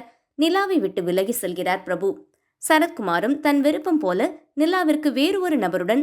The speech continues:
திருமண நிச்சயம் செய்கிறார். திருமணத்துக்கு பிரபு செல்ல, அதன் பிறகு நடந்தது என்ன?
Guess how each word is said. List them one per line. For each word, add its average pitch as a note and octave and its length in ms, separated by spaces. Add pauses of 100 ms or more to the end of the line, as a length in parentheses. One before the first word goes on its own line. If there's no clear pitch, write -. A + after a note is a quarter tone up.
திருமண D#4 360
நிச்சயம் F#3 440
செய்கிறார். F#3+ 460 (460)
திருமணத்துக்கு D#4 580
பிரபு F#3 280
செல்ல, A3+ 260 (400)
அதன் D4+ 240
பிறகு F4+ 280
நடந்தது B3+ 460
என்ன? E3+ 200